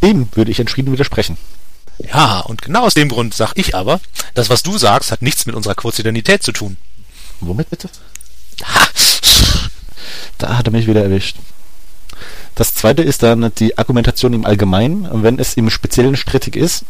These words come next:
Speaker 1: Also das heißt, gewisse Dinge sind, äh, ganz allgemein formuliert unstrittig, äh, aber in, äh, speziellen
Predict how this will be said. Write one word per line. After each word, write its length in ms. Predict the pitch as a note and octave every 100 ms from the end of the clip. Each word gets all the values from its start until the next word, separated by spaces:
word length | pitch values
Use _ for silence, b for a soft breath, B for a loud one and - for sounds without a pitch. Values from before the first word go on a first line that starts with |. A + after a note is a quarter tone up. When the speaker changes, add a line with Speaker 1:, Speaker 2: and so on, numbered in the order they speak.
| G2+
Speaker 1:
Also 200 | G2+ -
das 160 | A2
heißt, 360 | A2 A#2+ - -
gewisse 280 | A#2+ C3+ C#3
Dinge 340 | C3 C#3 C#3+
sind, 540 | - C3 B2 B2+ -
äh, 160 | A#2+ A2+
ganz 220 | A2 A#2+
allgemein 360 | C3+ B2 A2+ B2+
formuliert 420 | - A#2 A#2+ A#2+
unstrittig, 560 | A#2+ A2 - - E2 - - - -
äh, 60 | G2+
aber 480 | G2+ G#2+ G#2+ G#2 A2
in, 260 | G#2+ G2+
äh, 300 | G#2 G#2 G2+
speziellen 800 | G#2 - - G#2 G#2+ A2 G#2+ A2+